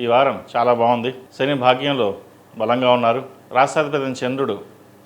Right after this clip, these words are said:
దశమంలో ఉన్నారు. ఆధ్యాత్మిక విషయాల పట్ల అవగాహన పెరుగుతుంది. వృత్తి ఉద్యోగాల్లో మంచి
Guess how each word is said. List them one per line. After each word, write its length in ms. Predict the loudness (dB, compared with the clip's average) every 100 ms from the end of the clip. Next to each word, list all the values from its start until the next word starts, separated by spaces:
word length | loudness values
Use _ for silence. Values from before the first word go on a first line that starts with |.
| -20 -10
దశమంలో 380 | -10 -6 -2 0 2
ఉన్నారు. 240 | 0 -2 -6 -20 -20 -10 4
ఆధ్యాత్మిక 460 | 4 4 0 -2
విషయాల 240 | -4 0 2
పట్ల 260 | 0 2 0 0 -16 -20 -20 -6
అవగాహన 360 | -2 2 2 0
పెరుగుతుంది. 400 | -4 -4 -4 -4 -6 -10 -20 -12
వృత్తి 200 | -8 -4
ఉద్యోగాల్లో 600 | -2 2 4 4 2 0 -6 -10
మంచి 220 | -10 -6